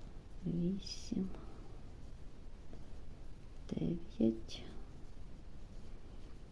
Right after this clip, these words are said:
десять, одинадцять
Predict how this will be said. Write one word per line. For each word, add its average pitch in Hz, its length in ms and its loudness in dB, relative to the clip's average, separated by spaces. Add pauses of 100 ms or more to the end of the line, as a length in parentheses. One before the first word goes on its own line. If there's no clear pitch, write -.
(140)
десять, - 840 2 (2000)
одинадцять 180 1400 4